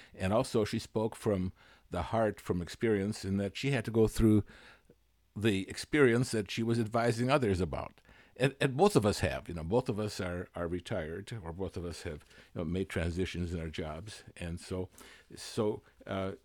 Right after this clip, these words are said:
we thought this would be a good discussion. One thing is that in working with the United Church of God, you know, in, in the ministry, I have, you know, retired a little over a year ago now, surprising how quickly time goes by. But behind me, there are more than twenty other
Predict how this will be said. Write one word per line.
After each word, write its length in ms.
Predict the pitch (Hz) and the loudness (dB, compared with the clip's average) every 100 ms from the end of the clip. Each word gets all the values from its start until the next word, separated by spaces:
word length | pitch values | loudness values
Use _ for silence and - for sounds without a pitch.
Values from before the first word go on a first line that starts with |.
| _ _ 95 | _ _ -6
we 100 | 127 | -2
thought 220 | 107 101 | -2 -4
this 160 | 107 | -4
would 100 | 107 | -4
be 140 | 90 92 | -2 -2
a 80 | 85 | -2
good 180 | 98 | -4
discussion. 560 | 87 92 - 101 87 78 - - | -4 -8 -6 -6 -8 -12 -18 -6
One 160 | 143 190 | -4 -4
thing 320 | - 95 113 _ _ - | -4 -6 -8 _ _ -12
is 220 | 95 - | -10 -8
that 220 | 92 90 _ - | -8 -8 _ -8
in 160 | 104 107 | -6 -4
working 320 | 120 120 101 | -4 -4 -4
with 140 | 98 | -4
the 80 | 92 | -4
United 460 | 90 95 104 95 85 | -4 -4 -4 -6 -8
Church 280 | - 90 92 | -8 -8 -8
of 140 | 87 | -8
God, 300 | 90 71 71 - _ - - - - | -6 -6 -8 -14 _ -20 -20 -18 -10
you 80 | |
know, 100 | 87 | -6
in, 220 | 87 92 - | -4 -4 -2
in 120 | 104 | 0
the 80 | 127 | 2
ministry, 560 | 117 80 - - 80 - - - _ _ _ - | 0 -2 -8 -10 -12 -14 -20 -20 _ _ _ -2
I 340 | 101 104 101 - - | 0 0 -4 -6 -4
have, 180 | 95 95 - - | -4 -6 -20 -8
you 60 | 107 | -2
know, 100 | 101 | 0
retired 600 | 95 - 104 80 87 - - - | 0 0 0 0 -4 -12 -18 0
a 40 | 117 | 8
little 140 | 135 | 8
over 160 | 113 110 | 8 6
a 60 | |
year 180 | 110 117 | 6 4
ago 240 | 104 82 | 4 2
now, 320 | 78 73 80 113 | 2 0 -4 -10
surprising 600 | - - 85 85 85 85 | -12 -8 -6 -4 -2 -2
how 260 | 82 80 - - | -2 -2 -6 0
quickly 320 | 101 - 90 | 0 2 0
time 280 | - 90 85 | 4 4 4
goes 220 | 82 85 | 2 0
by. 340 | 82 76 87 - - - - - | 0 -2 -4 -10 -18 -20 -14 -6
But 160 | 104 95 | -4 0
behind 480 | 117 147 151 151 | 2 4 4 4
me, 180 | 107 101 | 4 4
there 180 | 92 90 | 4 2
are 60 | 92 | 4
more 300 | 104 135 135 | 4 4 2
than 220 | 117 98 | 2 0
twenty 380 | - 117 135 131 | -2 0 0 2
other 320 | 131 95 82 | 2 2 -2